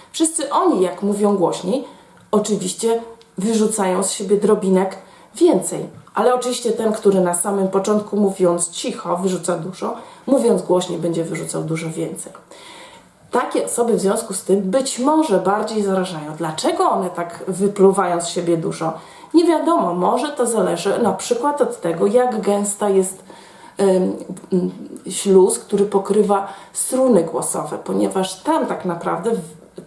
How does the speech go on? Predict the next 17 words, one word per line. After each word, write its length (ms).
powstaje 640
dźwięk 340
i 120
w 80
ten 180
sposób 480
e, 300
produkowany 540
jest 160
taki 360
bardzo 420
drobniutki, 800
e, 100
zawiesina, 920
e, 240
kropelek 500
śliny. 380